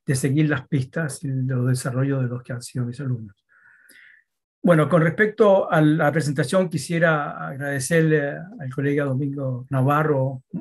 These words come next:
por sus amables palabras y quisiera solamente precisar dos cosas. Yo soy catedrático emérito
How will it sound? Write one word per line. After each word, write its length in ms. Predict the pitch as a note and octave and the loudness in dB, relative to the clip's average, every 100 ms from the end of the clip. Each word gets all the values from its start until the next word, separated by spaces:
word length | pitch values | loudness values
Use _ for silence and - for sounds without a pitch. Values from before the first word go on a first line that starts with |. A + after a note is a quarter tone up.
| - _ _ _ - - - - _ E4 - | -12 _ _ _ -20 -20 -20 -20 _ -14 -2
por 160 | C#3+ | 0
sus 480 | C3 D3+ C3 B2+ - | 0 0 0 -2 -4
amables 420 | - C#3 D3+ D#3+ D#3 | -4 2 4 4 4
palabras 580 | D3 D3+ F3+ G3 F#3 | 2 4 4 4 0
y 280 | D4+ C3 D#3+ B2+ D#3 D#3+ | -4 -6 -8 -4 -4 -4
quisiera 320 | - C3+ D#3+ | -8 -4 -2
solamente 420 | D#3+ D#3+ D3 C#3+ D3 | 0 -2 -2 -4 -4
precisar 460 | C#3+ C3+ C3 C#3+ | -6 -4 -4 -4
dos 140 | C#3+ C3+ | -4 -4
cosas. 260 | C3+ C#3 | -6 -2
Yo 120 | C3+ | -4
soy 180 | C3+ D#3+ | 0 0
catedrático 680 | D#3 - C#3+ D3 D3 D#3 D3+ | 0 -2 -2 -2 -4 -2 -2
emérito 640 | C#3+ E3 E3+ D#3+ F#3+ A#3+ | 0 0 0 -2 -4 -10